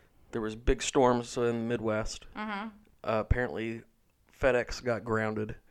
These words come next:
Speaker 2: Yeah.
Speaker 1: They couldn't leave. They couldn't ship our stuff.
Speaker 2: Mm-hmm.
Speaker 1: And, uh, it kept saying it was gonna be delivered.
Speaker 2: Yeah.
Speaker 1: But it never showed up.
Speaker 2: It didn't. And when it said that it was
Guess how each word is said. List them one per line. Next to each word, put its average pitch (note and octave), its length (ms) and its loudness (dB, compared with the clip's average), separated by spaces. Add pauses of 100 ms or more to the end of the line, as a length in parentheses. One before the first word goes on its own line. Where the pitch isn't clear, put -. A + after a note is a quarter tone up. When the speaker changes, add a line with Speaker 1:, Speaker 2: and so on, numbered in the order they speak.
Speaker 2:
Yeah. F3 240 -4 (160)
Speaker 1:
They A#2+ 140 -2
couldn't A2 340 -4
leave. A2+ 320 -6
They A2 140 -4
couldn't A2 420 -6
ship - 340 -4
our G2+ 100 -6
stuff. G#2+ 460 -2 (160)
Speaker 2:
Mm-hmm. G#2 120 -6
Speaker 1:
And, G#2+ 440 -2
uh, G#2+ 320 0
it A2 140 -8
kept - 220 -4
saying D3 320 0
it D3+ 60 0
was C#3 100 -6
gonna C#3+ 180 2
be C#3 140 0
delivered. B2+ 480 -2 (160)
Speaker 2:
Yeah. F3 220 4 (360)
Speaker 1:
But A#2 300 0 (520)
it A2+ 120 -2
never G#2 180 -2
showed G2+ 260 -6
up. G2 200 -4 (420)
Speaker 2:
It G#3 140 -4
didn't. G#3 340 -2 (140)
And F3 500 -4
when F#3 240 -4
it E3+ 120 -6
said G3 280 0
that F#3 120 4
it E3 120 6
was F3 480 0